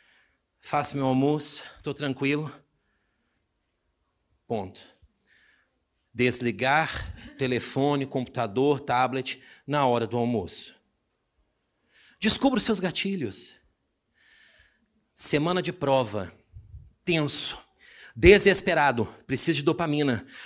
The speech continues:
Por isso que eu quero chocolate, eu quero comer, eu quero tudo porque eu tô desesperado, eu tenho prova.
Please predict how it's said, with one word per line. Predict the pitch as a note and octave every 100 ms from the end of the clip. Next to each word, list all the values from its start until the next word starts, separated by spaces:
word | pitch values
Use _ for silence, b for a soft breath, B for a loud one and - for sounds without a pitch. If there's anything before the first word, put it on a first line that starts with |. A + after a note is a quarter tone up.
| B
Por | D3+
isso | G3+ -
que |
eu | G3
quero | F#3
chocolate, | D#3+ D#3+ D3 D#3 D3+
eu | C#3+
quero | D3+
comer, | - C3 D3+
eu | D#3
quero | E3+ D3+
tudo | - C4+ A#3
porque | - E3+ G#3
eu |
tô | F#3+ G#3
desesperado, | D3+ F#3+ - G#3+ F3+ F3
eu | D#3
tenho | F#3+
prova. | F#3+ G3 D#3+